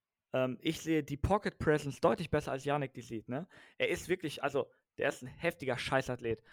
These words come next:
Aber was, ähm, wenn's darum geht, dass er innerhalb der Pocket manövriert und diese, diese kleinen Steps nach links und rechts macht, ähm, ohne dabei außer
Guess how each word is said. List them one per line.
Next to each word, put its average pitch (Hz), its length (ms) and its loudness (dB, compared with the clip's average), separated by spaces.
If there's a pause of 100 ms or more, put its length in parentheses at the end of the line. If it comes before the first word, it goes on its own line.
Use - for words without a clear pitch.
(200)
Aber 127 300 4
was, 151 320 2
ähm, 135 380 2
wenn's 151 280 2
darum 151 280 -2
geht, 170 260 4
dass 156 160 0
er 156 100 2
innerhalb 175 380 4
der 151 80 4
Pocket - 400 0
manövriert 151 800 2 (340)
und 156 220 6
diese, 156 240 -4
diese 147 240 -4
kleinen 170 340 6
Steps 175 380 2
nach 156 120 -4
links 170 260 -8
und 147 120 -10
rechts 170 320 -4
macht, 135 420 -6
ähm, 131 320 2 (400)
ohne 190 260 12
dabei 165 340 6
außer 160 480 2